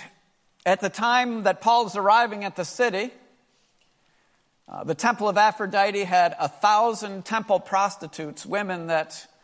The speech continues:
would be sent out in the evenings to ply their wares. Basically, to, uh, be called a Corinthian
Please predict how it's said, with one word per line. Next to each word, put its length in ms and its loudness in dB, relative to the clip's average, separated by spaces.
would 220 -2
be 140 -2
sent 320 -4
out 180 4
in 80 -4
the 180 -10
evenings 520 -6
to 240 -8
ply 400 2
their 200 2
wares. 680 -2
Basically, 600 0
to, 400 -4
uh, 320 2
be 120 2
called 540 4
a 60 0
Corinthian 840 -2